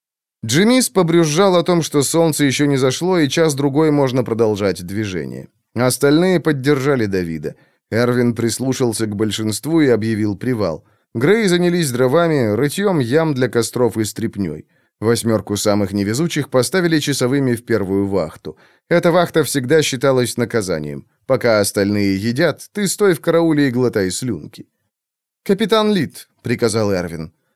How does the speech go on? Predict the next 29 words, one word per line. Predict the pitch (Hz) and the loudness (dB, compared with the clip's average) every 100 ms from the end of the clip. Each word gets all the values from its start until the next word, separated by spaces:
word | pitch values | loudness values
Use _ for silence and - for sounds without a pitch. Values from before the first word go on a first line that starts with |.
| _ _ | _ _
«поставьте | - 180 - 226 208 202 180 | 0 0 2 0 0 0 -2
Сира | - 185 170 | 0 0 2
Михаэля | 165 165 214 214 185 | 2 2 4 4 2
в | - | 0
первую | 165 151 131 127 | 2 4 4 2
смену». | - 120 82 78 - _ _ _ _ _ _ _ _ _ | 0 -2 -4 -8 -16 _ _ _ _ _ _ _ _ _
Телохранители | 123 127 117 113 151 190 185 175 | 0 2 2 2 0 2 0 2
улыбками | 160 156 190 185 151 127 | 2 2 0 0 0 2
одобрили | 127 120 123 117 113 110 | 2 2 0 0 0 0
решение | 101 - 90 90 95 | -2 -4 -4 -2 -2
лорда. | 101 90 76 78 - _ _ _ | -2 -2 -6 -10 -12 _ _ _
Капитан | - 95 104 104 | -6 -4 0 2
отдал | 104 95 87 95 | 2 -2 -2 -2
приказ, | 90 101 135 131 - - | -2 -4 0 0 -2 -8
альмерец | 80 113 147 202 196 185 | -2 0 2 2 0 0
отправился | 180 - 156 156 147 120 131 | -4 -2 0 2 0 0 -2
на | 120 | -2
позицию, | 107 92 82 - 80 73 - _ - | -2 -4 -6 -8 -8 -8 -10 _ -6
а | 107 131 | -4 0
Эрвин | 180 202 190 185 | 2 2 2 2
и | 180 | 2
его | 170 175 | 2 2
приближенные | 170 156 147 139 196 185 185 165 | 0 0 2 2 0 2 0 0
собрались | 160 143 151 165 165 | 0 0 0 0 0
на | 156 | 0
ужин | 160 151 151 | 2 0 0
за | 120 120 | 0 0
герцогским | 107 95 101 90 - 98 | 0 -2 -6 -10 -6 -4
столом. | 95 - 98 90 76 | -4 -2 -2 -2 -6